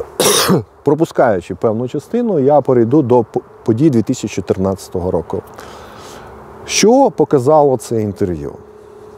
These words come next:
Що Путін, е, і Кремль, вони, попри те, що роблять дуже багато помилок і дискредитують себе, і не можуть себе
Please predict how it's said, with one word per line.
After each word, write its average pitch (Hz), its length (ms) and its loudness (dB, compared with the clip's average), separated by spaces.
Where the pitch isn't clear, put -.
Що 107 300 2
Путін, 151 600 2
е, 95 240 -4
і 101 140 -8
Кремль, 156 540 2
вони, 127 480 0
попри 131 300 2
те, 123 160 0
що 120 200 -2
роблять 107 260 2
дуже 104 240 2
багато 95 560 -4
помилок 151 400 0
і 127 100 -2
дискредитують 127 880 0
себе, 113 340 0
і 123 40 2
не 101 120 -2
можуть 98 340 -2
себе 90 420 -6